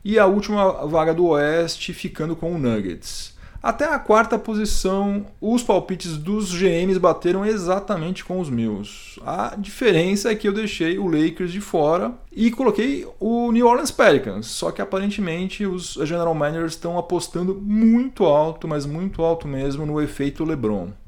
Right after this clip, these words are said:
Aliás, LeBron James liderou as seguintes pesquisas: M V P da temporada regular,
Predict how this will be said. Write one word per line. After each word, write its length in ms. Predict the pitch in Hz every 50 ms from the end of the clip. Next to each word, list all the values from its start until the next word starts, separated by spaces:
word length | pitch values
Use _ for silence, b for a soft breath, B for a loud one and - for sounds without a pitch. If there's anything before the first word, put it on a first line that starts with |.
| - - -
Aliás, 800 | - 226 220 214 214 233 247 247 240 - - - - - - - - -
LeBron 400 | 214 226 220 214 226 226 208 165
James 380 | 160 175 190 196 202 202 160 175
liderou 720 | 180 185 190 202 226 196 156 139 139 160 190 175 139 -
as 160 | - 139 185 180
seguintes 560 | - - 233 202 151 160 196 226 226 - -
pesquisas: 1040 | - 240 214 - - - - 147 123 107 101 101 95 - - - - - - b b b b b b b b b b b b b b b -
M 180 | 226 262 294 240
V 160 | 208 226 196
P 340 | - - - 202 233 254 247
da 160 | 180 180 170
temporada 440 | 170 - 190 180 - 156 151 165 165
regular, 640 | 156 156 143 131 120 123 123 123 123 127 127 -